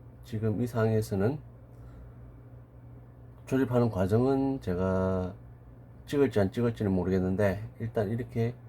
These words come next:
이런 부품으로 해서, 중고로 해서 얼마나 잘 나올지 이런 것도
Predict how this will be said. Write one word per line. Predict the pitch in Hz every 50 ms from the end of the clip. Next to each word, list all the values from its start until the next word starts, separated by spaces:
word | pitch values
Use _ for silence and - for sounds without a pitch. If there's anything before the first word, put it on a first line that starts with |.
| - - - - - - - - - - - - - - - - - - - - - -
이런 | - 135 135 139 131
부품으로 | 123 - 101 - - - 131 123 127 135 135 131 120
해서, | 120 123 123 127 117 110
중고로 | - - 101 98 107 120 123 123 127 127 127 127 123 123 120 127
해서 | 127 123 120 117 113
얼마나 | 95 92 92 95 98 104 113 120 123 123 120
잘 | 117 - 101 107 110
나올지 | 107 95 90 92 95 95 - - - 113 113 120 123 127 - - - - - - - - - - - -
이런 | - 113 117 117
것도 | 110